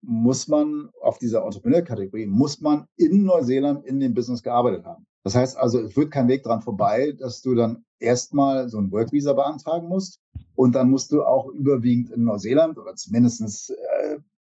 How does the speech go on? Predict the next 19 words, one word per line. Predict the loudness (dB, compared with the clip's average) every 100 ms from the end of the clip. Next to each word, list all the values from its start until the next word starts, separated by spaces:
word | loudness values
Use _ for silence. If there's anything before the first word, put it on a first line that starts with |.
| _
wenn | -2 0
das | 0
jetzt | -2 -2
Teil | 0 0
des | 0
Business | 2 2 4 2
ist, | 2 0
dass | -2
du |
ständig | 0 2 2
hin | 4
und | 4
her | 4 4
reisen | 2 2 2
musst, | 0 -2
okay, | -12 -6 0 0 0
nicht? | -4 -6 _ _ _
Aber | 0 4 4 2
dein | -2 0 0 0 -2 -4